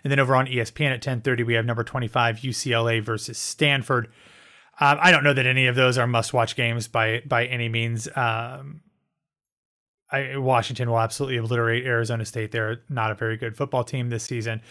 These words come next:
and neither is Stanford. So I imagine that U C L A, even the fact that they are going on the road, will beat Stander-, Stanford fairly well, uh, or fairly easily. Although Stanford did beat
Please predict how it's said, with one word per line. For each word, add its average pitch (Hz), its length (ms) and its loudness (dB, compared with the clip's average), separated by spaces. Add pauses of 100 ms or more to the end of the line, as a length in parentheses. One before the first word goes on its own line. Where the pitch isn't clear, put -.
(320)
and 123 240 0
neither 120 320 4
is 110 80 -2
Stanford. 113 460 -4
So 113 100 0
I 120 260 -2
imagine 117 480 0
that 127 120 -6
U 120 120 -4
C 120 200 -2
L 113 180 4
A, 113 140 2
even 123 260 -4
the 107 60 -4
fact 110 260 -4
that 110 80 -6
they 113 80 -2
are 110 80 0
going 110 200 -2
on 110 120 -4
the 107 80 -6
road, 110 340 2 (480)
will 135 140 6
beat 117 220 0
Stander-, 107 500 -4
Stanford 113 580 -2
fairly 120 600 2
well, 104 420 -4 (640)
uh, 113 220 0
or 123 80 2
fairly 127 340 4
easily. 127 300 2
Although 180 220 6
Stanford 196 420 2
did 139 220 2
beat 135 400 2